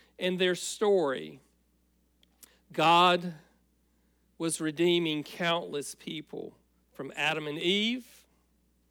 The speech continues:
choosing Abram to be the father of a nation, choosing a de-,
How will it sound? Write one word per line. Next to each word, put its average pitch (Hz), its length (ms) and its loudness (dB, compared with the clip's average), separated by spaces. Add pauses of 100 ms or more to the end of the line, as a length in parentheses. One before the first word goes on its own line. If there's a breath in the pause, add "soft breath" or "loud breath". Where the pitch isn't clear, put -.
(540)
choosing 196 800 0
Abram 208 580 2
to 175 120 -2
be 170 220 0
the 156 120 -4
father 180 580 4
of 151 120 0
a 147 60 -4
nation, 185 640 -2 (1160 soft breath)
choosing 220 840 4
a 190 220 4
de-, 170 220 -2